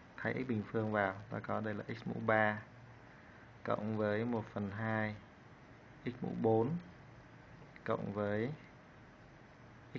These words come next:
mũ bốn dx. À, đến đây thì tích phân theo biến x gì đó thì chúng ta có thể tính bình thường. Nhớ là đây,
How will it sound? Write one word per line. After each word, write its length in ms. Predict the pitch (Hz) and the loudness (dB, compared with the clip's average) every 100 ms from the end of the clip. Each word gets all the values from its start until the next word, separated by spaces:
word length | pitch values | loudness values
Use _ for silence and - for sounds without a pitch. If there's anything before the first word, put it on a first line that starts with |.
| - | -4
mũ 120 | 117 | -2
bốn 300 | 113 107 110 156 - - - - - - - - - - - - - - - - - - - - - - - - - - - 117 | 2 4 4 -2 -10 -18 -20 -20 -20 -20 -20 -20 -20 -18 -18 -18 -20 -18 -18 -20 -18 -18 -18 -18 -18 -18 -18 -18 -18 -16 -4 0
dx. 280 | 107 - 123 - - - - - - - - - - - - - - - - - - - - - | 2 0 -6 -10 -16 -18 -18 -18 -20 -18 -18 -18 -20 -20 -20 -20 -20 -20 -16 -16 -14 -16 -16 -4
À, 100 | 113 | 2
đến 160 | 107 117 | 6 8
đây 160 | 127 | 10
thì 140 | 117 113 | 10 6
tích 160 | 123 | 2
phân 160 | - 120 | 4 4
theo 100 | 117 | 4
biến 200 | 117 117 160 | 4 4 2
x 100 | 165 - - - - - - | -2 -4 -18 -18 -18 -16 -6
gì 100 | 110 | 2
đó 260 | 104 104 117 - - - - - - - - - | 6 6 4 -2 -14 -20 -20 -18 -18 -18 -14 -6
thì 60 | 107 | -4
chúng 120 | 110 | 0
ta 120 | 113 | 2
có 60 | 110 | 2
thể 120 | 110 | 0
tính 180 | 107 117 | 0 2
bình 160 | 117 | 2
thường. 240 | 92 101 92 - - - - - - - - - - | 0 -2 -4 -8 -16 -18 -18 -18 -18 -18 -18 -16 -2
Nhớ 160 | 113 117 | 2 4
là 100 | 120 | 4
đây, 140 | 110 | 2